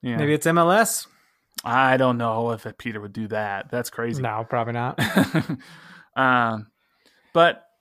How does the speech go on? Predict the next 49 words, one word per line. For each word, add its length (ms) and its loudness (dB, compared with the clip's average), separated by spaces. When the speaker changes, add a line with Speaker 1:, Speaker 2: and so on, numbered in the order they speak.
Speaker 1:
you 120 -2
know, 80 0
speaking 320 -2
of 100 -4
Peter, 240 0
before 300 -2
we 100 2
jump 280 -2
into 240 -2
this 180 -4
L 180 0
A 80 2
F 100 -2
C 200 -4
interview, 360 -2
um, 400 -2
this 180 -4
match 240 2
against 240 -2
L 120 4
A 60 4
F 100 0
C 160 -2
will 180 2
be 140 0
his 200 -4
four 280 -2
hundredth 480 -2
match, 680 -2
uh, 220 0
in 100 0
all 140 2
competitions, 840 -6
uh, 200 -6
at 160 -6
the 60 -14
helm. 280 -6
So 340 -6
just 160 -16
kind 160 0
of 60 -2
a 40 -2
cool 200 -4
little 160 0
tidbit. 380 -4
So 180 -6
Speaker 2:
That's 100 -4
pretty 180 -2
cool. 460 4